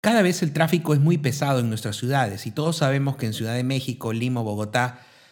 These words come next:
se caracterizan por tener uno de los tráficos más pesados del mundo. Si bien en muchos lugares el transporte público no es de calidad y también puede ser peligroso, existen otras alternativas de movilidad que debes considerar,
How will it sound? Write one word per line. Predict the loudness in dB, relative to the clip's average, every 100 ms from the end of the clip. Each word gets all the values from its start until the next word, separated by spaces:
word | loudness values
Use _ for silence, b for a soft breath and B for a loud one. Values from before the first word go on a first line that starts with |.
| B
se | -2 0
caracterizan | 0 0 -2 0 0 0
por | 0
tener | 0 0 2
uno | 2 2
de |
los | 0 -2
tráficos | -2 -2 -2 -2
más | -2 -2
pesados | -4 -6 -4 -4 -4
del | -4
mundo. | -4 -4 -10 _ _ _ _ _ _ _ _
Si | 0 4
bien | 6
en | 8
muchos | 6 4 4
lugares | 4 2 0 0
el | -2
transporte | -4 -4 -2 0 0
público | 0 0 0 2
no | 2 2 2 2 2
es | 0 -2
de | -4
calidad | -6 -6 -6 -6 -8 _ _ -4
y | 0
también | 2 2 2
puede | 4 2
ser | 2 0
peligroso, | 0 -2 0 -2 -4 -10 -18 _ _ _
existen | -2 0 2 2 2
otras | 2 2 2
alternativas | 2 0 -2 0 0 2
de | 2
movilidad | 0 -2 -2 0 0 -2
que | -4 -2
debes | -2 -2
considerar, | -4 -2 -4 -2 -4 -8 _ _